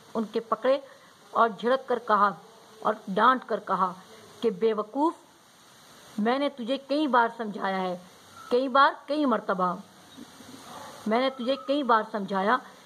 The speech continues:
कि मेरा दामन कभी ना छोड़ना। मेरा दामन यानी मेरा, आ, साथ,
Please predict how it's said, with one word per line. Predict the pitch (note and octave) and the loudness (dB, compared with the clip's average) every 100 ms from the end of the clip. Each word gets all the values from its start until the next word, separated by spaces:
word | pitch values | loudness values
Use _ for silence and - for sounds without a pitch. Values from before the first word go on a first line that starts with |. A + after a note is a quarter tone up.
| - - | -8 -2
कि | |
मेरा | A#3 A#3 B3 D4 | 0 2 4 4
दामन | B3 A3+ A3+ B3+ - | 4 4 2 -2 0
कभी | D4 C#4+ | 0 2
ना | B3+ G3 | -4 -6
छोड़ना। | - E3+ E3 E3 E3 - - - - F#3+ | -8 -10 -8 -10 -12 -20 -20 -20 -10 -2
मेरा | G3+ A3 A3 | 2 2 4
दामन | A3 A#3 D#4 G#4 - - - | 4 4 0 -6 -18 -18 -6
यानी | F#3+ G#3 | -4 -2
मेरा, | G3 G#3 A#3+ D4 - - - - - - A#3 - - | 0 2 2 0 -6 -20 -20 -20 -20 -20 -20 -20 -14
आ, | - G3 G3 G3 | -2 2 4 2
साथ, | G3 - - B3+ C4 | 0 -10 4 8 8